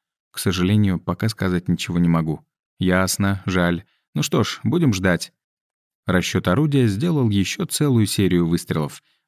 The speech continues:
Мы наслаждались видом уничтожаемых мишеней. А когда снаряды кончились, отправились на испытание ещё одной новинки мистера Тамтакаса.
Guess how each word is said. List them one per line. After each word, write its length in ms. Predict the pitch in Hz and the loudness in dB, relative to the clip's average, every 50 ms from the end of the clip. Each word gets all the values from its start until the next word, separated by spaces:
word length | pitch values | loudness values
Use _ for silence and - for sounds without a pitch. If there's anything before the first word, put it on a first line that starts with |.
| - - | -2 0
Мы 120 | 127 175 196 | 2 2 4
наслаждались 760 | 165 120 - - 95 90 85 90 123 156 151 117 98 - - | 2 2 2 0 0 0 0 -2 -2 0 0 0 0 0 -2
видом 320 | 87 92 90 90 85 - - - | -2 0 0 0 -2 -2 -2 0
уничтожаемых 800 | 92 90 85 - - - 82 78 80 80 78 80 80 78 - - | 2 2 2 0 -2 -4 -4 -4 -2 -2 -2 -2 -2 -2 -2 -2
мишеней. 520 | 87 85 - - 82 76 73 69 - - _ _ _ _ _ - | -2 -2 -2 -2 -2 -2 -4 -4 -8 -14 _ _ _ _ _ -4
А 100 | 104 95 | -4 -2
когда 320 | - 101 92 87 85 80 | 0 0 0 0 -2 -2
снаряды 400 | - - - 80 78 78 73 80 | -4 -4 -4 -4 -4 -4 -6 -4
кончились, 480 | - 127 139 139 - 131 123 117 117 - _ _ _ _ - | -2 0 0 2 2 2 0 0 -2 -6 _ _ _ _ -6
отправились 640 | 87 - - - 147 175 180 156 117 101 87 - - | -6 -6 -4 -2 -2 0 0 2 2 0 0 -2 -2
на 120 | 87 80 | -2 -2
испытание 680 | 80 - - - - - 117 113 107 95 90 87 87 - _ _ _ | -2 -4 -6 -4 -2 0 2 2 2 2 0 -2 -4 -8 _ _ _
ещё 380 | - 95 92 85 - - 175 165 | 0 0 0 0 0 -2 0 0
одной 220 | 131 110 104 95 | 0 2 2 2
новинки 600 | 92 87 85 82 85 87 87 82 - 80 76 73 - _ - | 2 2 2 2 2 2 2 0 -2 -4 -6 -6 -8 _ -2
мистера 640 | 98 90 87 80 - - - 82 76 73 71 65 - _ _ - | 0 2 2 0 -2 -4 -4 -4 -2 -4 -4 -6 -10 _ _ -6
Тамтакаса. 760 | - 80 76 76 - 80 76 - - - - - 57 - | -4 -4 -4 -2 -2 -2 -2 -2 -2 -4 -4 -6 -6 -8